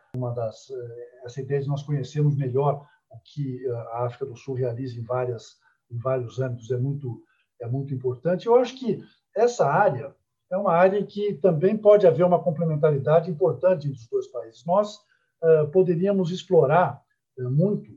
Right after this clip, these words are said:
eh, nesse, no desenvolvimento dessa relação, digamos, mineira entre, ou mineradora entre o Brasil e a África do Sul, com tantos investimentos sul-africanos, eh, no Brasil,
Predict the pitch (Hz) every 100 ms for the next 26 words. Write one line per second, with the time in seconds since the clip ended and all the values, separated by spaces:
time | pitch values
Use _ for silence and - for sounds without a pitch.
0 | _ 123 113 113 170 214 - 147 156 156
1 | 180 185 175 147 156 147 120 175 196 160
2 | 156 143 127 - 151 143 131 131 151 156
3 | 170 180 139 - _ _ _ _ 147 147
4 | 147 120 113 - _ _ - 143 143 156
5 | 156 123 160 170 127 127 143 135 131 120
6 | 147 139 123 123 - - - - 185 -
7 | 135 160 175 - 135 151 147 117 143 143
8 | - 135 - - 143 135 120 _ _ _
9 | - 120 113 123 123 110 - 170 151